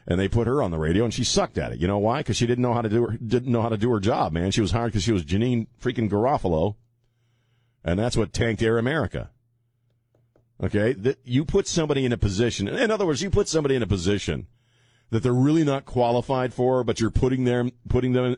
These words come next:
in that position because they check some boxes.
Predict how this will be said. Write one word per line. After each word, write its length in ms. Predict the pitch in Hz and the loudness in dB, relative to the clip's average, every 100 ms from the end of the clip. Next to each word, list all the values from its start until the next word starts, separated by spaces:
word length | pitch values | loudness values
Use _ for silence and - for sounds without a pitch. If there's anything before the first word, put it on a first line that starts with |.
| 123 | -2
in 100 | 123 | 0
that 140 | 120 | 0
position 380 | 120 101 110 120 | 0 0 0 0
because 220 | 117 107 | 0 0
they 100 | 95 | -2
check 300 | 90 - 98 | -4 0 0
some 180 | - 107 | 0 -2
boxes. 720 | - 92 101 - 143 131 - | 0 0 0 0 -2 -2 -6